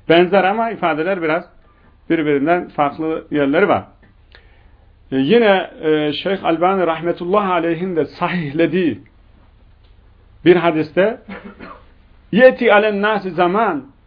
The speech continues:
insanlara öyle bir zaman gelecek ki insanların üzerine, "Et temessuku bis sünneti, et temessuku fihi bis sünneti." Onların içerisinde sünnetime sımsıkı yapışan, sünnetime yapışan,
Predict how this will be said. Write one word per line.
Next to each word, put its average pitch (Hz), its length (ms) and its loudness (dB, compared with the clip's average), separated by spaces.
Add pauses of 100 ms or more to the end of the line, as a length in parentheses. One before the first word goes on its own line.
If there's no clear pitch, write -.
insanlara 196 760 0 (480)
öyle 220 300 6
bir 196 80 2
zaman 180 380 -4
gelecek 175 380 0
ki 180 100 -8
insanların 165 520 -4
üzerine, 156 540 -2 (680)
"Et 196 180 4 (140)
temessuku 196 840 0
bis 196 160 -4
sünneti, 175 840 0 (300)
et 170 220 2
temessuku 214 480 0
fihi 196 280 -2
bis 175 120 -6
sünneti." 170 580 -2 (1000)
Onların 196 360 2
içerisinde 185 520 -2
sünnetime 208 760 -2
sımsıkı 190 640 -2 (140)
yapışan, 135 480 -4 (920)
sünnetime 185 720 2
yapışan, 175 580 0